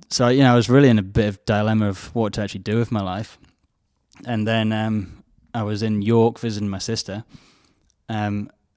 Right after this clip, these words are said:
and she was, she jumped out to the shop, out, out the car to the shop, and I was thinking, "Jesus," you know, I was really, I don't know, just unsure of what to do.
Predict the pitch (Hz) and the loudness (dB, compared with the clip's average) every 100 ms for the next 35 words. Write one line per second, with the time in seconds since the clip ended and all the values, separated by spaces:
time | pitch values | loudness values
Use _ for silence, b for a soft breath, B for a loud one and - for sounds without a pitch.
0 | _ 131 107 120 110 92 - 113 104 104 | _ -8 -4 -2 -4 -6 -10 -6 -6 -4
1 | 101 95 92 - 104 101 98 - 104 87 | -6 -8 -6 -4 -4 -4 -8 -10 -10 -12
2 | - 101 98 98 107 104 - _ - 107 | -8 -8 -8 -8 -6 -6 -8 _ -10 -8
3 | 101 98 95 95 107 107 98 104 107 107 | -8 -10 -14 -16 -14 -14 -12 -16 -12 -12
4 | 101 117 107 95 - _ _ _ _ _ | -8 -6 -8 -10 -16 _ _ _ _ _
5 | _ _ _ _ _ - - 113 107 107 | _ _ _ _ _ -20 -12 -6 -4 -6
6 | 95 B B B - - _ 123 110 113 | -8 B B B -14 -14 _ -4 -4 -4
7 | 104 104 98 101 107 107 | -4 -6 -10 -6 -4 -4